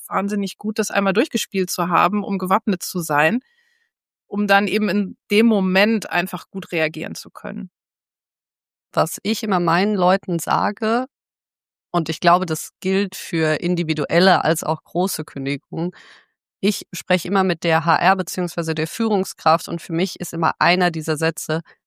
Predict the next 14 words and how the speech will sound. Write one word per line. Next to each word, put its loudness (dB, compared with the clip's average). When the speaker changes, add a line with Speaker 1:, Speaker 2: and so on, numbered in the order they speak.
Speaker 2:
„Es -4
ist 0
nicht 0
für 0
dich 2
der 0
beschissenste -4
Moment 0
der 0
Woche.“ -4
Und 0
ich -4
finde, 2
das 2